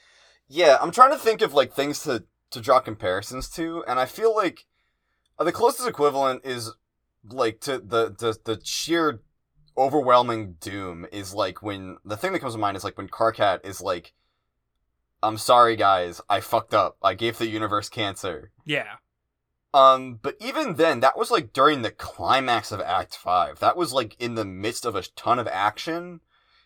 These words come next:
Speaker 1: and it was a lead up to one of the biggest, like, t-, to Cascade.
Speaker 2: Yeah.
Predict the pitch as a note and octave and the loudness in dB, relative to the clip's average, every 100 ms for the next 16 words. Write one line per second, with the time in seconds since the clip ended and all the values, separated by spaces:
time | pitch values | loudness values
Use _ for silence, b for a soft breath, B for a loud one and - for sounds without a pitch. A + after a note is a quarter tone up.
0 | - B2 C3+ B2 A#2 G#2 G#2+ C3 C3+ - | -10 -6 -4 -4 -4 -4 -6 0 0 0
1 | - G#2+ G#2+ G#2 F#2 E2 G#2 G2+ G2+ - | -10 -4 -4 -4 -8 -8 -8 -6 -8 -10
2 | - - F#2+ E2+ - - _ _ _ _ | -18 -8 -4 -4 -6 -20 _ _ _ _
3 | - - - A#2+ - - G3 C#2+ _ _ | -20 -16 -8 -6 -6 -6 -6 -8 _ _
4 | D#3+ C#3 | -6 -6